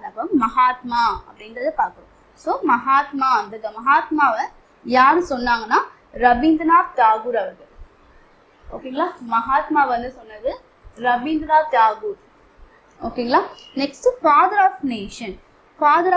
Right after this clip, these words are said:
of nation மகாத்மா காந்திஜி அப்படின்னு பார்க்கிறோமா? So அது யாரு சொன்னாங்க அப்படின்னு பாத்தீங்கன்னா சுபாஷ் சந்திர போஸ் அவர்கள் சொல்லியிருப்பார். So எப்போ சொல்லியிருப்பாரு அப்படின்னு பாக்குறோம் நம்ம. சிங்கப்பூர்ல அவர் வந்து ஒரு ரேடியோல வந்து இந்த வாக்கியத்தை வந்து அவர் மென்ஷன் பண்ணியிருப்பாரு,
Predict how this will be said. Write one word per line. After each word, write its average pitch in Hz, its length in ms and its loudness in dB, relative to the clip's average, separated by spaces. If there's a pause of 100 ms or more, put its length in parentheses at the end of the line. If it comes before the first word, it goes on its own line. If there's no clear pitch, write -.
of 539 100 0 (480)
nation 247 340 -4 (120)
மகாத்மா 226 400 -2
காந்திஜி 196 380 -2
அப்படின்னு 196 280 -8
பார்க்கிறோமா? 214 360 -2 (840)
So - 80 -4 (100)
அது 392 240 2
யாரு 403 260 6
சொன்னாங்க 247 380 0
அப்படின்னு 233 320 -6
பாத்தீங்கன்னா 202 400 -6 (380)
சுபாஷ் 403 400 2
சந்திர 247 280 -2
போஸ் 220 200 -8
அவர்கள் 202 300 -4
சொல்லியிருப்பார். 208 460 -4 (220)
So - 40 -8 (180)
எப்போ 349 200 2 (100)
சொல்லியிருப்பாரு 247 540 -2
அப்படின்னு 220 260 -14
பாக்குறோம் 202 360 -6
நம்ம. 180 140 -10 (440)
சிங்கப்பூர்ல 381 640 4
அவர் 320 180 4
வந்து 269 180 -6
ஒரு 294 80 -6 (100)
ரேடியோல 254 500 0
வந்து 240 160 -14 (100)
இந்த 240 160 -4 (120)
வாக்கியத்தை 269 440 -2
வந்து 226 160 -6
அவர் 277 160 -4
மென்ஷன் 247 340 -8
பண்ணியிருப்பாரு, 180 460 -10